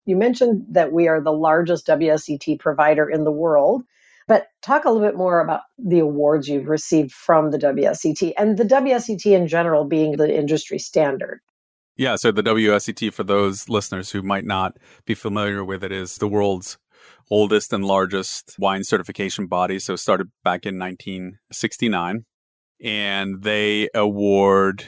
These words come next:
Speaker 2: a wine school the Global Wine Educator of the Year on a yearly basis. So every year they award that to a different school. It was always our goal, that dream you put out in front of you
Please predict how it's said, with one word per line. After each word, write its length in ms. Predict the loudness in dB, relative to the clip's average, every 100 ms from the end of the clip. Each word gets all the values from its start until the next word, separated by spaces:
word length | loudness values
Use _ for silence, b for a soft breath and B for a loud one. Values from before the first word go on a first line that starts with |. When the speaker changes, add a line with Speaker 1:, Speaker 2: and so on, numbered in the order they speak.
| -4
Speaker 2:
a 140 | -2
wine 260 | 2 2 0
school 560 | -2 0 4 4 2 -2
the 100 | -2
Global 380 | 2 4 4 2
Wine 200 | 0 -2
Educator 460 | -4 -4 -4 -2
of 120 | -4
the 60 | -6
Year 420 | -8 -4 -4 -4 -6 -6
on 120 | -6
a 40 |
yearly 280 | -2 -2 -2
basis. 340 | -4 -6 -8
So 120 | -6 -6
every 180 | -4 -6
year 240 | -4 -2
they 200 | -2 -4
award 500 | -4 -6 -6 -8 -10 -12
that 380 | -8 -6 -6 -10 -6
to 140 | -4
a 40 |
different 300 | -4 -6 -10
school. 360 | -10 -8 -10 -10 _ _ _ _ _
It 60 |
was 140 | 0 4
always 260 | 4 4
our 80 | 2
goal, 480 | 2 4 6 4 2 -2
that 160 | -4
dream 340 | -2 -2 0 0
you 120 | -2
put 260 | 0 0
out 260 | 2 2 0 -4
in 100 | -6
front 280 | -2 -2
of 100 | -2
you 260 | -6 -6 -8